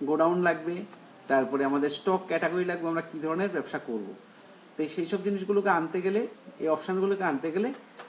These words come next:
আমাদেরকে এফ ইলেভেনের কাজ করতে হবে, এফ ইলেভেনে যেতে হবে। এফ ইলেভেনে কি দেখো, আমরা এফ ইলেভেনে এসেছি, কোম্পানি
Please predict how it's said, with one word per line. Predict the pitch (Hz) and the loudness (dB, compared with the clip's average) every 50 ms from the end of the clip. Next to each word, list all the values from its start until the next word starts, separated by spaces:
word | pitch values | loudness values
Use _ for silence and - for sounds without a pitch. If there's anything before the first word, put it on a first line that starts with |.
| - - - | -20 -18 -12
আমাদেরকে | - 123 127 135 139 156 160 - 233 254 320 359 - - - - - - - - - - - - - - - - - - - - - - - - - - - - - - - - - - - - - - - | -6 -2 0 0 0 0 -2 0 -2 -2 -2 -2 -6 -14 -20 -20 -20 -20 -20 -20 -20 -20 -20 -20 -20 -20 -20 -20 -20 -20 -20 -20 -20 -20 -20 -20 -20 -20 -20 -20 -20 -20 -20 -20 -20 -20 -20 -20 -6 4 8
এফ | 208 202 208 208 | 8 8 8 8
ইলেভেনের | 220 208 202 196 190 180 151 | 4 6 6 6 6 4 4
কাজ | 135 123 110 - | 2 -2 -4 -4
করতে | - 110 - - - 107 | -8 -10 -10 -10 -12 -10
হবে, | 101 101 - - - - - - - - - - - - - 156 170 | -10 -12 -12 -14 -16 -18 -18 -18 -18 -18 -16 -16 -16 -10 -4 -2 -2
এফ | 170 - 180 | 0 0 2
ইলেভেনে | 156 143 143 135 127 113 | 2 4 4 2 2 0
যেতে | 101 92 - - | -2 -4 -8 -10
হবে। | 98 82 - - - - - - - - - | -12 -12 -12 -14 -14 -14 -14 -14 -10 -2 2
এফ | 165 185 185 214 | 2 2 4 4
ইলেভেনে | 214 208 214 214 214 214 214 | 6 8 8 8 8 8 4
কি | 175 175 165 | 4 0 0
দেখো, | 156 151 147 143 - 139 | 2 2 2 2 2 0
আমরা | 135 156 160 | 0 0 0
এফ | 165 156 156 151 185 | 0 0 0 0 -2
ইলেভেনে | 175 180 180 180 180 175 | 0 0 2 2 0 0
এসেছি, | 165 - - 196 202 | -2 -4 -4 -4 -4
কোম্পানি | - 170 156 143 139 156 156 160 160 | 0 0 -2 0 0 0 0 0 0